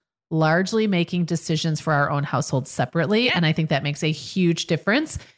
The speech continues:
Speaker 1: But every now and then something like that will come up where I don't bother to consult with him 'cause I just
Speaker 2: Mm-hmm.
Speaker 1: wanna keep things moving along, I guess, or I don't
Speaker 2: Yeah.
Speaker 1: think it's a big deal. And actually in his mind, it's a very big deal. And
Speaker 2: I'll
Speaker 1: I
Speaker 2: tell
Speaker 1: just didn't
Speaker 2: you
Speaker 1: think it through.
Speaker 2: I'll tell you when it, when it, uh, crosses that line to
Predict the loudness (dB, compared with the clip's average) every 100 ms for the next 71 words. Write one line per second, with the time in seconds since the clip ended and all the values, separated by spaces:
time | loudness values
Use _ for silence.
0 | _ -2 -2 0 0 2 2 2 2 0
1 | 0 0 0 0 0 0 0 0 0 2
2 | 2 2 0 2 0 -2 -4 -2 -2 -2
3 | 0 0 2 0 2 0 -2 -2 0 0
4 | -2 -4 -4 -6 -2 0 2 4 4 4
5 | 4 2 0 -4 -2 0 2 2 0 2
6 | 0 -2 -6 -8 -10 -12 -12 -10 -8 -8
7 | -8 -10 _ _ _ _ -12 -12 -8 -8
8 | -6 -4 -2 -2 -2 -4 -4 -2 0 0
9 | -2 -8 -10 -12 -14 -6 -4 -2 -2 -2
10 | -2 0 0 0 0 0 2 0 _ _
11 | -6 -4 -4 -4 -2 -2 -2 -2 _ -4
12 | 0 0 -4 _ _ 0 2 0 -2 -4
13 | -4 -4 -4 -2 0 -2 -4